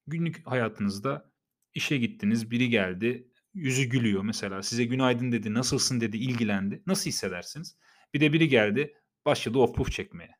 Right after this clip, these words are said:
"Gene geldik buraya. Öf!" yapıyor falan. Ne kadar d-, düşürücü değil mi? Anında düşürüyor insanı. İşte buna izin vermememiz lazım. Aslında belki de onu görür görmez şunu demeliyiz.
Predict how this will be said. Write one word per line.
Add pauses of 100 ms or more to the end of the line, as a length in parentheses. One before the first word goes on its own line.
(120)
"Gene
geldik
buraya. (1040)
Öf!"
yapıyor
falan. (520)
Ne
kadar
d-,
düşürücü
değil
mi? (100)
Anında
düşürüyor
insanı. (640)
İşte (220)
buna
izin
vermememiz
lazım.
Aslında
belki
de
onu
görür
görmez
şunu
demeliyiz.